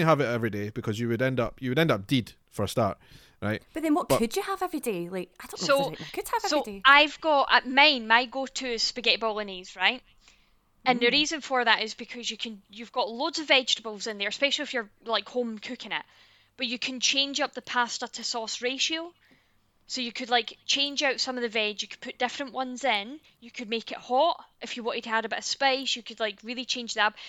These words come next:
Speaker 3: Then you could have days where you've got more pasta than sauce, or days where you've got less pasta and more sauce, and you could put cheese on top if you want. It's got meat in it, it's got, you know what I mean? Like, I feel like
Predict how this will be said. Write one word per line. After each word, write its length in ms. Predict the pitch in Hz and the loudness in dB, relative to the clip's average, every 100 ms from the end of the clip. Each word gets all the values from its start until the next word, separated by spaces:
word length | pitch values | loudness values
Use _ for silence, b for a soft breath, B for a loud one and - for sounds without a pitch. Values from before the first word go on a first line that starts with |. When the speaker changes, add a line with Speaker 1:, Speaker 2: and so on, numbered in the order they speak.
| B | B
Speaker 3:
Then 160 | 262 269 | 2 2
you 80 | 285 | -4
could 140 | 285 | -4
have 180 | 269 226 | -6 -4
days 240 | 262 240 | -4 -4
where 80 | 240 | -6
you've 140 | 226 226 | -8 -6
got 120 | 226 | -6
more 200 | 214 233 | -4 -6
pasta 580 | - 247 254 - - 269 | -4 0 0 -2 -4 -4
than 160 | 240 220 | -4 -6
sauce, 440 | - 285 392 - | -2 -2 -2 -4
or 120 | 226 | -6
days 260 | 208 226 220 | -4 -4 -4
where 80 | 233 | -6
you've 160 | 208 | -6
got 160 | 202 208 | -6 -6
less 360 | 202 214 233 - | 2 4 4 -2
pasta 420 | 269 269 - 320 | -4 -4 -2 2
and 260 | 311 277 208 | 2 2 -2
more 220 | 208 269 | -8 -6
sauce, 480 | - 285 285 277 233 | -2 -2 -2 -6 -10
and 260 | 196 202 b b b b _ | -12 -16 b b b b _
you 80 | 226 | -12
could 140 | 214 | -10
put 160 | 262 - | -4 -2
cheese 320 | 247 247 254 | 0 -2 -2
on 160 | 269 | -4
top 260 | 262 285 285 | -4 -4 -4
if 140 | 277 | -10
you 80 | 277 | -8
want. 280 | 247 285 320 | -2 -2 -2
It's 140 | 214 - | -6 -6
got 160 | 208 | -6
meat 220 | 214 277 | -4 -4
in 160 | - 277 | -4 0
it, 200 | 285 - | 0 0
it's 240 | 202 - - | -2 -8 -8
got, 200 | 220 226 | -6 -4
you 80 | 233 | -2
know 40 | |
what 80 | 240 | -2
I 40 | |
mean? 100 | 240 | -2
Like, 160 | 208 202 | -6 -8
I 40 | |
feel 280 | - 254 247 | -8 -4 0
like 260 | 240 - | 0 -2